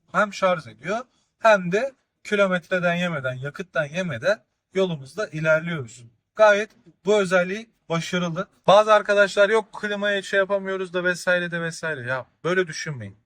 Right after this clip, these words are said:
Kesinlikle. Klimayı açıyoruz. Elektrikli arabada sadece şu var. Diyor ki klimanın seviyesini çok arttırmadığın sürece ben sana klimadan yemem. Örnek veriyorum. Diyelim şu an klimamız kapalı. Bakın üç yüz yetmiş altı kilometre oldu.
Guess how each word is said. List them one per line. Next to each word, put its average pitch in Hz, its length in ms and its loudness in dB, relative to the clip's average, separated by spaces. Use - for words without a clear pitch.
Kesinlikle. 139 640 -10
Klimayı 180 380 -2
açıyoruz. - 600 -12
Elektrikli 208 520 -2
arabada 139 380 0
sadece 170 380 4
şu - 260 -8
var. 98 120 -10
Diyor 247 160 -4
ki 113 280 -12
klimanın 208 400 2
seviyesini 170 560 0
çok - 220 2
arttırmadığın 190 580 2
sürece 156 380 -6
ben 208 120 6
sana 160 420 -8
klimadan 180 440 0
yemem. 135 400 -2
Örnek 202 360 2
veriyorum. 127 340 -4
Diyelim 196 300 4
şu 190 160 4
an 190 120 4
klimamız 180 560 -2
kapalı. 139 360 -2
Bakın 120 280 -4
üç - 160 -16
yüz 185 80 -2
yetmiş 185 300 -2
altı 175 200 0
kilometre 151 500 -6
oldu. 107 220 -6